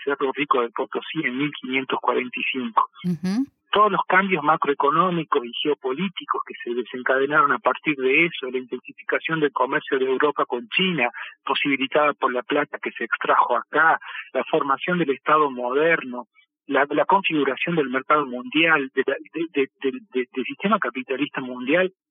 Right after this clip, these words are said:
Speaker 1: como ha sido estudiado ya por, por sociólogos, ¿no es cierto?, de gran renombre, como, como Aníbal Quijano, este,
Speaker 2: Sí.
Speaker 1: Emanuel Wallenstein, nació, eh, co-, con eso, ¿no? Entonces, hay que decir que efectivamente desde,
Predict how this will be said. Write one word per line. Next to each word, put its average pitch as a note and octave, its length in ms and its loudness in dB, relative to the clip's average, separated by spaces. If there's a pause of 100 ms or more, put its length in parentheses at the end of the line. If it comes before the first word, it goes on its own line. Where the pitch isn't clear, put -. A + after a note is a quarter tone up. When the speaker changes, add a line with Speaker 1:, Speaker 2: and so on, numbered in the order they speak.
(140)
Speaker 1:
como D3 200 -2
ha - 40 -2
sido E3+ 200 2
estudiado D#3 520 0
ya D#3+ 160 2
por, C3 260 -2 (420)
por B2 140 -8
sociólogos, C#3+ 680 -2
¿no C3 100 -18
es - 40 -18
cierto?, C#3 260 -8
de B2 120 -6
gran D3+ 260 2
renombre, C#3 540 2
como, B2 480 2
como B2 560 0 (260)
Aníbal C3+ 480 2
Quijano, C#3 720 0 (100)
este, B2+ 220 -2
Speaker 2:
Sí. F#3+ 540 2 (140)
Speaker 1:
Emanuel C3 500 2
Wallenstein, D#3 680 2 (400)
nació, F3+ 840 2
eh, C#3 280 0
co-, - 200 0
con C#3 200 0
eso, C3+ 420 0
¿no? D3+ 220 4
Entonces, F#3+ 420 0 (340)
hay A3 100 -2
que A3 100 2
decir G#3 360 -2
que - 100 2 (120)
efectivamente G3+ 760 0
desde, B2+ 400 2